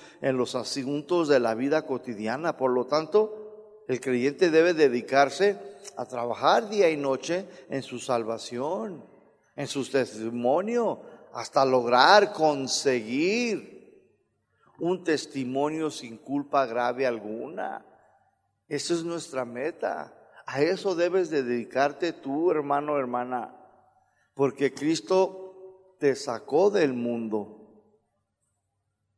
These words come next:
te sacó de la inmundicia.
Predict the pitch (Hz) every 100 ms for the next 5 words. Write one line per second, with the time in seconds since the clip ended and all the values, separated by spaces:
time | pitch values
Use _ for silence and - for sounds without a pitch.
0 | _ _ - 139 - 147 - 156 185 202
1 | 180 156 139 127 123 127 120 117 127 117
2 | - - 123 104